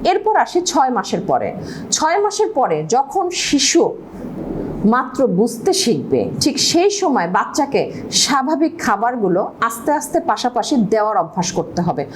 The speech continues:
অর্থাৎ শিশুকে একটু শক্ত খাবার কিভাবে খেতে হয়, শিশু কিভাবে খাবার গিলতে হয়, একটি পানি কিভাবে পান করতে হয়, এই অভ্যাসগুলো কিন্তু ছয় মাসের পর থেকে তাকে শিখাতে হবে। অর্থাৎ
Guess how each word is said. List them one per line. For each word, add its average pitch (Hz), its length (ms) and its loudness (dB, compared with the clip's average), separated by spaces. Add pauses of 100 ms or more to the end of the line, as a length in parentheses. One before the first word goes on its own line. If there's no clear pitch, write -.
(160)
অর্থাৎ 311 420 2 (300)
শিশুকে 359 760 2 (300)
একটু 392 300 0
শক্ত 269 580 -2
খাবার 202 300 0 (120)
কিভাবে 226 400 0
খেতে 349 340 0
হয়, - 240 0 (320)
শিশু 330 320 2
কিভাবে 320 360 0
খাবার 262 360 -2 (200)
গিলতে 339 420 4
হয়, 135 280 2 (400)
একটি 240 200 0
পানি 294 400 0
কিভাবে 262 360 2
পান 240 420 2
করতে - 340 0
হয়, 170 280 2 (340)
এই 277 280 0
অভ্যাসগুলো 339 640 2
কিন্তু 330 340 2
ছয় 254 300 0
মাসের 247 300 0
পর 269 180 0 (140)
থেকে 269 360 2 (200)
তাকে 233 280 2 (320)
শিখাতে 339 640 2
হবে। 139 320 -2 (240)
অর্থাৎ 330 360 0